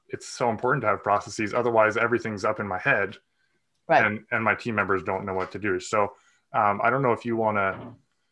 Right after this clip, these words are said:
Speaker 1: dive in. I know you have the presentation, uh, that you kind of wanna walk through on the importance of it, but if you wanna kind of speak to that as a, you know, a new business owner, how,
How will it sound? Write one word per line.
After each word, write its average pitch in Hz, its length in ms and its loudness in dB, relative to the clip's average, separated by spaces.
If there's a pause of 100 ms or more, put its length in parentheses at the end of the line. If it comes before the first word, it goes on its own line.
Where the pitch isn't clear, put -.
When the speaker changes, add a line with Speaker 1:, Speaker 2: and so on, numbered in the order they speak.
(320)
Speaker 1:
dive 110 220 6
in. 107 80 2
I 107 80 2
know 113 140 0
you 127 100 4
have 123 140 2
the 110 60 2
presentation, 107 840 -4 (440)
uh, 101 120 -6
that 98 140 -8
you 98 60 -12
kind 107 180 -2
of 95 60 -4
wanna 95 180 -2
walk 95 320 -2
through 101 180 -6
on 92 80 -6
the 92 60 -10
importance 104 480 -6
of 92 100 -12
it, 90 160 -8
but 101 120 -6
if 98 120 -10
you 113 120 -2
wanna 98 320 0 (240)
kind 104 180 -2
of 90 80 -4
speak - 380 -10
to 101 200 -8
that 98 300 4
as 98 220 -2
a, 95 220 -2 (120)
you 110 80 -8
know, 92 80 -4
a 87 60 -6
new 101 240 -6
business 104 380 -6
owner, 95 340 -8
how, 101 380 0